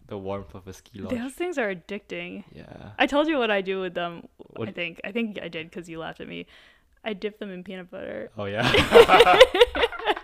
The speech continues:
Speaker 1: Yeah.
Speaker 2: It's so good.
Speaker 1: Yeah,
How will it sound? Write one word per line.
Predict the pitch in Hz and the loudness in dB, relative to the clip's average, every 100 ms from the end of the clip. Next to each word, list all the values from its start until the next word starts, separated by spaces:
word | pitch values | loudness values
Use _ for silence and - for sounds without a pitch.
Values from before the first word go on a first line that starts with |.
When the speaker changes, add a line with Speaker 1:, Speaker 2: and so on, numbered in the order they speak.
| - - - - - - - - - - - 330 330 320 302 - - - | -18 -18 -18 -14 -16 -12 -14 -14 -20 -18 -14 -10 -10 -6 -4 -2 -4 -6
Speaker 1:
Yeah. | - 85 - 190 | -14 -16 -16 -8
Speaker 2:
It's | 214 - | -8 -8
so | - 262 | -12 -10
good. | - - - - _ - | -8 -8 -10 -14 _ -18
Speaker 1:
Yeah, | 92 | -18